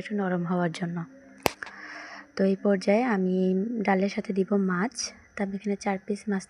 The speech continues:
নিয়েছি। এই মাছটা আমি সিদ্ধ করে কাঁটাগুলো ছাড়িয়ে নিব, কারণ আমার বাসায় ছোট ছোট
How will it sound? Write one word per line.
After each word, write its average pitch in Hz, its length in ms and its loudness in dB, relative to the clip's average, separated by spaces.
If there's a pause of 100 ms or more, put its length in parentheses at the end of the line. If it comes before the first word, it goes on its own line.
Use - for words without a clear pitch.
নিয়েছি। 196 300 -2 (160)
এই 208 120 0
মাছটা 190 300 -4
আমি 214 180 2
সিদ্ধ 196 220 0 (140)
করে 202 140 4 (120)
কাঁটাগুলো 196 380 0 (100)
ছাড়িয়ে 180 340 0
নিব, 170 100 -6 (1300)
কারণ 196 260 2
আমার 196 200 4
বাসায় 190 400 0
ছোট - 200 -2
ছোট - 120 -6